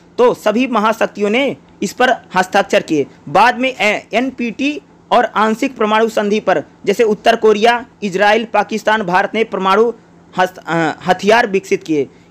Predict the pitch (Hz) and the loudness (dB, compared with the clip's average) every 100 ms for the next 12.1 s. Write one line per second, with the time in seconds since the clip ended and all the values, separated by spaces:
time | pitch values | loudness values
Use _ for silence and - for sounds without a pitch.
0 | - 185 247 262 214 220 226 214 214 214 | -8 -4 -2 0 0 0 2 2 2 0
1 | 202 240 196 190 196 190 214 190 185 247 | -4 -4 -4 -4 -6 0 2 2 2 2
2 | 247 - - 185 190 220 208 226 190 190 | 0 -8 0 0 2 -2 0 0 0 -4
3 | 196 190 214 190 185 185 185 175 180 185 | -4 -2 2 2 2 0 -2 -2 0 0
4 | - - - _ - - 196 190 208 247 | 0 -10 -20 _ -20 -4 -2 2 2 2
5 | 214 185 202 226 214 196 190 202 240 247 | 0 0 -2 -2 0 0 2 2 2 0
6 | - - - 196 196 220 208 175 156 - | -20 -12 -2 -2 0 -2 0 2 0 -4
7 | - 214 247 254 233 233 214 208 233 269 | 0 0 2 2 2 4 2 2 0 -4
8 | - - 247 - 170 214 254 - - 202 | -18 -10 -10 -10 -4 -2 -2 -4 -4 -2
9 | 202 214 254 190 185 247 - - - 156 | 2 2 2 2 2 0 -4 -18 -4 -2
10 | 202 196 202 240 226 220 202 214 208 208 | 0 -2 0 2 2 0 -2 -2 -2 -4
11 | 208 220 202 185 202 196 190 190 185 180 | -4 -4 -6 -6 -6 -4 -4 -2 0 0
12 | 180 | 0